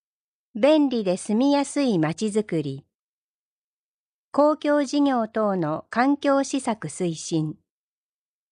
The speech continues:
一、活気のあるまちづくり。商工会事業振興施策の推進。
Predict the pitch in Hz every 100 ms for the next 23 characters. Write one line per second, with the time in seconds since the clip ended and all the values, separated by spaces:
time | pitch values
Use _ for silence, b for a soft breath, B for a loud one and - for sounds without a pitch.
0 | _ _ _ _ _ _ _ _ _ -
1 | 208 - 240 - _ _ _ _ _ _
2 | _ _ _ _ - 233 _ - 302 302
3 | 294 262 190 156 - 233 214 220 165 151
4 | 135 _ _ _ _ _ _ _ _ _
5 | _ - 294 302 302 302 294 294 277 277
6 | 247 277 254 196 175 - 262 277 - 269
7 | 262 - 247 220 180 160 143 - 190 175
8 | - 160 143 135